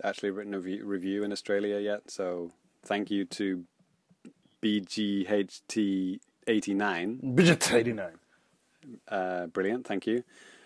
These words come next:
Speaker 1: And I think he's being a sarcastic asshole here, or very nice. One of the two. I think he's being sarcastic. <laughs> He says, uh, "It's a truly entertaining podcast, five stars.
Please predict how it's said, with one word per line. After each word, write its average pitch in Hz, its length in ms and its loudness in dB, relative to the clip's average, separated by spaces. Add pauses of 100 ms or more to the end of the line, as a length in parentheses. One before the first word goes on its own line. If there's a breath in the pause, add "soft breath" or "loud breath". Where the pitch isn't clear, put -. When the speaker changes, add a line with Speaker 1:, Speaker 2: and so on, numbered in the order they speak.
(160 soft breath)
Speaker 1:
And 127 340 8 (140)
I 113 100 4
think 160 300 2
he's 143 160 6
being 120 260 4
a 107 60 2
sarcastic 101 920 4
asshole 87 500 -2
here, 82 320 -8 (100)
or 123 540 12 (600)
very 95 220 2
nice. 78 380 -8 (200)
One 113 160 4
of 92 100 -2
the 85 60 -8
two. 82 300 -6 (100)
I 120 100 10
think 120 160 4
he's 101 120 2
being 92 160 0
sarcastic. 78 560 -2
<laughs> - 80 -2 (1500 loud breath)
He 127 220 8
says, 110 400 6
uh, 101 200 6
"It's 110 200 2
a 110 40 2
truly 180 400 8
entertaining 139 560 4
podcast, 123 540 2
five 92 260 2
stars. 87 480 -2